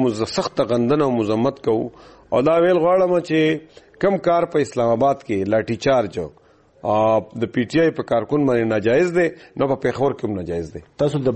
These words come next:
Speaker 2: بلدیاتي نمایندګانو په دې وخت کې حیثیت یا د هغې چې کوم کردار دی، هغې په جمهوري عمل کې یا په جمهوري ملک کې څه نظر ساتئ؟ د هغې اهمیت څه دی؟
Speaker 1: د جمهوري ملک او جمهوري ادارو د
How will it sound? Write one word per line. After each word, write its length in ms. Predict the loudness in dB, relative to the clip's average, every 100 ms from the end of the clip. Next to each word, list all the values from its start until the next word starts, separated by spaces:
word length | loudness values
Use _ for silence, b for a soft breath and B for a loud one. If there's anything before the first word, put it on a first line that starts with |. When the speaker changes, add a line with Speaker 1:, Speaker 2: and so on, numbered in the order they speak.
| 0
Speaker 2:
بلدیاتي 680 | 2 2 2 2 2 4
نمایندګانو 680 | 2 0 0 0 0 0 0
په 100 | -2
دې 180 | 2 2 2
وخت 140 | -2
کې 200 | -4 -4
حیثیت 440 | -4 -6 0 0 0
یا 120 | -2
د 60 | 0
هغې 160 | -2
چې 100 | -2 -4
کوم 120 | -4
کردار 460 | -2 -2 0 0 0
دی، 180 | -2 -6 -6
هغې 320 | -2 -2 -2
په 60 | -4
جمهوري 560 | -4 -4 -2 0 2 2
عمل 240 | 0 -2
کې 140 | -2
یا 200 | -2 0
په 140 | -2 -4
جمهوري 340 | -4 -2 0
ملک 300 | 2 0 -2 -6
کې 100 | -8 -6 -8 -6
څه 80 | -2
نظر 240 | -2 -2 -4
ساتئ؟ 360 | -4 -6 -6
د 160 | -8 -6
هغې 160 | -4 -4
اهمیت 280 | -2 -2 -4
څه 140 | -6
دی؟ 120 | -12 -12 B B B B B -20 -4
Speaker 1:
د 120 | -2 2
جمهوري 520 | 2 2 2 2 0
ملک 380 | 2 0 0 0
او 80 | 0
جمهوري 540 | 0 0 0 0 0
ادارو 400 | 2 2 4 2
د 120 | 0